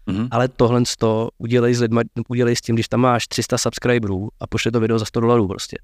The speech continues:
Speaker 1: Jo, jo, jo.
Speaker 2: To znamená, že prostě máš nějaký, já nevím, konverzní poměr, kdy lidi si to koupí, nekoupí, klesá, prodá, bla, bla, bla. Ale ať je šance k tomu, že když už to udělá, tak ať to udělá za pořádný prachy. A zase jsem si jako s-,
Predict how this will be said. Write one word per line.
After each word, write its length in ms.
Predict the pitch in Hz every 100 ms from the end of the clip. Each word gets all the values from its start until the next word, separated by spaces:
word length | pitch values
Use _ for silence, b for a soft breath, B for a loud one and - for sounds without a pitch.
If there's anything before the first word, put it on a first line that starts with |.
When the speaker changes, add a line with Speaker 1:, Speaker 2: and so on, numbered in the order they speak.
| _ _ -
Speaker 1:
Jo, 120 | 95
jo, 180 | 98 92
jo. 200 | 92 92
Speaker 2:
To 80 | 117
znamená, 360 | 123 120 123 120
že 120 | 120
prostě 260 | 117 - 127
máš 220 | 117 -
nějaký, 240 | 117 -
já 60 | 113
nevím, 100 | 110
konverzní 400 | 107 110 107 110
poměr, 320 | 120 120 110
kdy 100 | 110
lidi 120 | 104 104
si 40 |
to 100 | 113
koupí, 260 | - 107 110
nekoupí, 360 | 113 113 107
klesá, 300 | 107 104 -
prodá, 360 | - 113 120 113
bla, 120 | 110
bla, 120 | 113
bla. 180 | 113 104 - - _ _ -
Ale 200 | 127 127
ať 200 | 127 -
je 80 | 131
šance 400 | - 117 - 131
k 60 |
tomu, 460 | - 123 113 104 110 -
že 120 | 120
když 240 | 117 117
už 160 | 135 123
to 100 | -
udělá, 400 | 123 123 110 104
tak 160 | 110 -
ať 80 |
to 100 | -
udělá 220 | 117 117 110
za 100 | 120
pořádný 400 | 123 117 110 120
prachy. 300 | - - -
A 80 |
zase 100 | 107
jsem 120 | 104 110
si 120 | 123
jako 200 | 110 120
s-, 160 | -